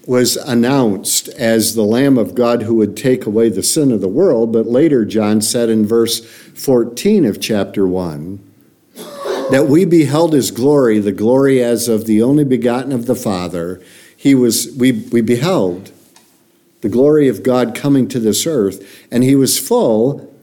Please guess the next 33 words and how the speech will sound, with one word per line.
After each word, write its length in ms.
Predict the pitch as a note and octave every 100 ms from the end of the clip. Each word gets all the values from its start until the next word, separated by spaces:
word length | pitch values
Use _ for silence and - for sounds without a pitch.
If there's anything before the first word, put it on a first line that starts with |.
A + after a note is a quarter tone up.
| _ -
of 180 | G#2
two 220 | - E3+ D#3
as-, 240 | C3+ B2+
two 240 | - E3+
things. 720 | D3 C#3 G2 E2 D#2 - - - -
He 120 | - C3+
was 200 | B2+ -
full 260 | D3+ C#3
of 160 | G#2+ E2+
grace 760 | F#2+ G2 C3+ C#3+ - - - _ _ _ _ _ _ _
and 140 | G2 G#2
truth. 680 | - G#2+ - - - - _ _ _ _
Grace 760 | F#2 A2+ B2+ C3+ - - - _ _ _ _ _ _ _
and 200 | G2+ G2+
truth. 720 | F#2+ - D#2 C#2+ - - - _ _ _ _ _ _ _ _ _ -
If 160 | B2+ -
there's 200 | B2 D#3
any 400 | D#3+ D3 - -
two 200 | - D3+
words 480 | A#2 B2 G2+ F2+
I 120 | A2+ G#2
would 160 | G#2+
like 260 | A2 A2 A#2
on 160 | G#2+
my 160 | G2+ G2
tombstone 880 | F#2+ - B2 G#2+ - A2 F#2+ F#2+ F#2+
when 220 | G2 G2
that 280 | G2 G#2+ -
comes, 460 | B2+ G2 F#2 F#2+
it 100 | A2+
would 180 | B2 F#2+
be 140 | G#2
grace 1000 | F2+ F#2+ A2 C3+ C#3+ - - - - -